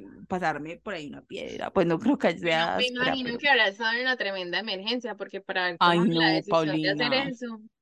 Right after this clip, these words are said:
Speaker 2: ¿o qué?
Speaker 1: No, es que, obvio, Meli, eso era.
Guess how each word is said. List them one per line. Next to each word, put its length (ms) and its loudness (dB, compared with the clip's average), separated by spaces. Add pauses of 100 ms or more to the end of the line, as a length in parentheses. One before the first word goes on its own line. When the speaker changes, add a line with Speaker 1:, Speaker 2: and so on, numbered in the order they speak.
(640)
Speaker 2:
¿o 160 -2
qué? 440 -2
Speaker 1:
No, 260 8
es 160 2
que, 260 -4
obvio, 640 6
Meli, 260 -2
eso 180 -2
era. 260 -4